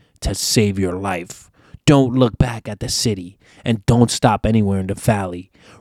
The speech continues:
Run until you are in the mountains. If you stop, you will dis-, you will be destroyed with the city."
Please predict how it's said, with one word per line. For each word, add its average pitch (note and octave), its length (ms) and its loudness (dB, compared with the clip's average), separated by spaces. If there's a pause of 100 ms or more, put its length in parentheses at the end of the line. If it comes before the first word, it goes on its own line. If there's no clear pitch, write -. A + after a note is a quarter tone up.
Run C3+ 220 6
until A#2+ 300 6
you A#2+ 180 10
are A2+ 180 8
in A2 300 2
the G#2 80 0
mountains. - 760 -4 (320)
If B2 160 0
you B2 100 8
stop, C3 380 2
you B2 120 10
will A#2 120 8
dis-, G#2 300 0
you B2 160 6
will A#2 140 8
be A2+ 160 2
destroyed G#2 760 4
with A#2 260 -2
the - 100 -2
city." F#2+ 460 -4